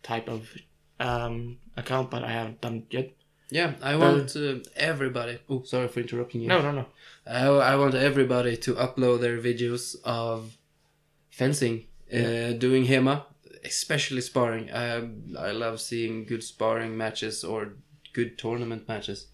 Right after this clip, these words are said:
Speaker 1: Yeah.
Speaker 2: I feel like a sport
Speaker 1: Yeah.
Speaker 2: freak.
Speaker 1: One cool,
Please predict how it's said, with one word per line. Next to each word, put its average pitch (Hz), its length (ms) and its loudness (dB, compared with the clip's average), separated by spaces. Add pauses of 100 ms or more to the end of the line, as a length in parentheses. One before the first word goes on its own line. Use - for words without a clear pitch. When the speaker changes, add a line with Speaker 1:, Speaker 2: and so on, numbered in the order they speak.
(300)
Speaker 1:
Yeah. 143 240 -6 (200)
Speaker 2:
I 117 120 -2
feel 123 260 0
like 120 200 0
a 113 60 -6
sport - 520 0 (460)
Speaker 1:
Yeah. 107 100 -4
Speaker 2:
freak. - 300 -6 (920)
Speaker 1:
One 185 240 2
cool, 175 220 2